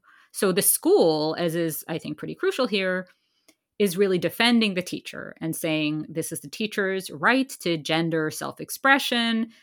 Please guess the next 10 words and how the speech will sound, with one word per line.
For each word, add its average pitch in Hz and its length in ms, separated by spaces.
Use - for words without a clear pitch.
Teachers 175 480
don't 151 200
have 143 120
the 147 80
same 143 320
dress 170 320
code 165 240
rules 151 280
as - 120
students. 214 760